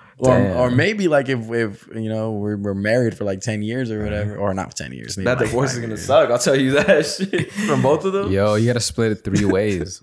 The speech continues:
Speaker 1: Well, at that point, I wouldn't get married.
Speaker 2: Nah.
Speaker 1: Well, I, I said married, but, like, I, I probably wouldn't get actually, like, legally married with them. I'd probably just stay like that.
Speaker 2: It's a fake marriage?
Speaker 1: Yeah, like,
Speaker 2: Yeah.
Speaker 1: something.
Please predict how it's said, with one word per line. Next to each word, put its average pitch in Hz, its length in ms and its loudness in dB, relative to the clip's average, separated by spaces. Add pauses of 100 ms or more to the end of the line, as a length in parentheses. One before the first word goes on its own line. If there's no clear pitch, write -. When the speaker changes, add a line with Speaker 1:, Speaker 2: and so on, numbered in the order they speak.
(120)
Speaker 1:
Well, 127 160 6
at - 120 4
that 180 140 6
point, 180 160 4
I 127 40 4
wouldn't 117 220 2
get 95 100 0
married. 90 420 -6 (720)
Speaker 2:
Nah. 82 300 -4 (280)
Speaker 1:
Well, 95 180 0
I, 98 140 4
I 101 60 2
said 113 180 0
married, 90 320 -6
but, 101 140 0
like, 87 240 -4
I, 90 340 -2
I 104 80 0
probably 107 300 0
wouldn't 95 240 -6
get 90 240 -6 (180)
actually, 76 460 -10
like, 85 180 -10
legally 92 320 -6
married 71 320 -12
with - 120 -18
them. 73 140 -14
I'd 80 160 -12
probably - 240 -10
just - 240 -12
stay 64 100 -16
like - 180 -18
that. - 140 -14
Speaker 2:
It's - 100 -12
a 92 60 -4
fake 90 280 -4
marriage? 95 300 -6 (260)
Speaker 1:
Yeah, 104 400 2
like, 90 240 -8
Speaker 2:
Yeah. - 60 -6
Speaker 1:
something. 92 520 -4